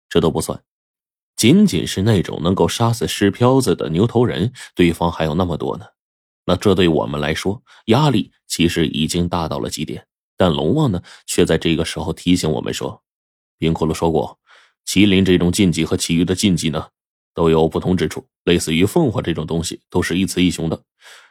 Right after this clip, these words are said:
真正论起单一的能力并不出众，但是合力起来则十分强大。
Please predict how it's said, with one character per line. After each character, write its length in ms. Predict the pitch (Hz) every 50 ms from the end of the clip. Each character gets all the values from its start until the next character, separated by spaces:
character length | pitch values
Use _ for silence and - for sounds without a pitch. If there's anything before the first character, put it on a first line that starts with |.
| _ _
真 240 | - 87 87 92 92
正 220 | 87 95 92 87 87
论 180 | 90 85 82
起 140 | - - -
单 260 | - 87 85 95 107
一 100 | 135 170
的 120 | 151 101 82
能 180 | 71 65 65
力 80 | 76 78
并 180 | - 90 85
不 100 | 71 -
出 180 | - - 82 78
众， 120 | - - - _
但 120 | - 85 87
是 120 | - -
合 280 | - - - 80 92 135
力 160 | 180 202 165
起 140 | 131 - -
来 240 | - - - - _ _ _ _ _ _ _
则 140 | - 80
十 220 | - - - 85 90
分 140 | - 85 80
强 180 | - 69 52
大。 180 | - - -